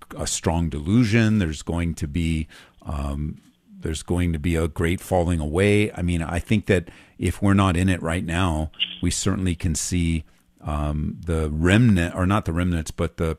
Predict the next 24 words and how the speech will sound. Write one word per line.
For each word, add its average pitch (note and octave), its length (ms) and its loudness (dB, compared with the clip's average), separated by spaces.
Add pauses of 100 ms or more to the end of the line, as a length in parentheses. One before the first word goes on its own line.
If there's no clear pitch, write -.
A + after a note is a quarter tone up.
prelude, G#2 720 2
or D#2+ 200 0
at E2+ 80 -4
least F#2+ 240 -2
show F#2+ 340 2
us D#2+ 260 -4 (360)
what F2+ 160 0
a F2 40 0
great E2+ 320 0
falling F2 340 0
away E2+ 220 0
looks F2+ 280 -4
like D#2 280 -4
and D#2+ 120 -4
what's D#2+ 180 -6
happening E2 400 -4
to - 120 -8
the D2 80 -6
church - 400 -8
today, E2 460 -4 (480)
uh, D2+ 180 -4
especially E2+ 500 -2
with, E2+ 400 -2 (440)
uh, D#2+ 300 -6